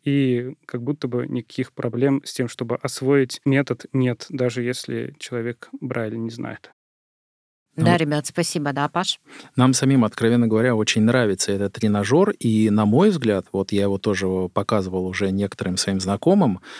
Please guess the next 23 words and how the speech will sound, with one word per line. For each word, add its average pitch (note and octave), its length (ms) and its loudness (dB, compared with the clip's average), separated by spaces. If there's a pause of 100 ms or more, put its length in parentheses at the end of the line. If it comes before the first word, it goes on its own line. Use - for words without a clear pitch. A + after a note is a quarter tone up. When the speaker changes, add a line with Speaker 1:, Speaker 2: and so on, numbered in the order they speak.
(180)
Speaker 3:
а, G2+ 260 2
на G#2+ 140 4
наш C3 180 4
взгляд, F3+ 220 2
это A#2+ 200 2
просто C#3 400 0
довольно A#2+ 320 4
интересно, A2+ 1000 2
а, F#2+ 280 -2
попробовать C3 640 2
самостоятельно G#2+ 600 0
поводить, G#2 600 0
и - 40 -2
я A2 460 2
уверен, C3 400 2
что G#2 480 -2
вам, A#2+ 240 2
уважаемые G#2+ 440 0
слушатели, B2+ 460 2
это G#2+ 200 2
тоже, B2+ 360 2
а, G#2+ 400 0
понравится. F2 640 -4